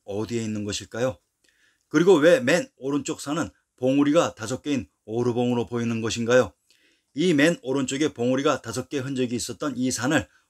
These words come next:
오로봉으로 착각하여 장시간을 허비했습니다. 이 산은 나중에 오봉산으로 밝혀집니다. 그리고 나중에 자세히 검증하면서 네 봉우리의 한 가운데 부분에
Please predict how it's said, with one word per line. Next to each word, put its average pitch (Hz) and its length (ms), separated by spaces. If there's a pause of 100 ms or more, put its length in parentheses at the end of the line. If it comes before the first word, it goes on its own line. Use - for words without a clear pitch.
오로봉으로 117 640
착각하여 120 560 (240)
장시간을 117 720
허비했습니다. 101 840 (520)
이 156 180
산은 147 320
나중에 120 400 (180)
오봉산으로 113 840 (120)
밝혀집니다. 98 760 (800)
그리고 143 240
나중에 135 400
자세히 127 380
검증하면서 120 680 (500)
네 156 260
봉우리의 131 480
한 180 260
가운데 123 400
부분에 120 380